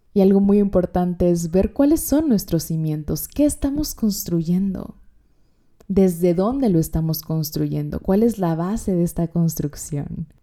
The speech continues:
Para mí los cimientos para construir esta vida,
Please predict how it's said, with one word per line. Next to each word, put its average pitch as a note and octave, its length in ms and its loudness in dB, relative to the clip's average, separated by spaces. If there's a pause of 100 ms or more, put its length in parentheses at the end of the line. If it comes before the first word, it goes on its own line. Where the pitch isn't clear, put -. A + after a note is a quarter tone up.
(240)
Para F3+ 240 2
mí G3 200 4
los G#3+ 160 4
cimientos F3+ 1000 0 (760)
para D#3+ 320 -2
construir F3 560 0
esta F3+ 280 -4
vida, F3 560 -6